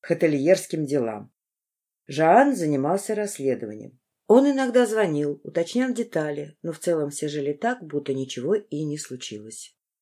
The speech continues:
Удивительное дело, но в крови всех фигурантов печальных событий не было выявлено ни одного криминального компонента. «Не знаю, каким препаратом вас пичкали, но он слишком быстро выводится из организма, чтобы его зафиксировать»,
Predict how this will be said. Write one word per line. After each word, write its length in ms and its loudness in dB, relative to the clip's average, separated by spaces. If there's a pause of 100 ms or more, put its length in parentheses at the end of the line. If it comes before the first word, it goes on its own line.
(280)
Удивительное 600 4
дело, 480 2 (120)
но 100 -4
в 60 -12
крови 320 2
всех 300 0
фигурантов 600 0
печальных 460 -4
событий 400 -4
не 160 -2
было 240 2
выявлено 640 0 (340)
ни 160 4
одного 460 6
криминального 720 -2
компонента. 720 -8 (440)
«Не 260 0
знаю, 540 4 (340)
каким 340 2
препаратом 600 2
вас 200 -10
пичкали, 600 -2 (240)
но 160 -2
он 60 2
слишком 420 -2
быстро 320 0
выводится 560 4
из 100 2
организма, 600 4
чтобы 280 -2
его 160 2
зафиксировать», 800 -8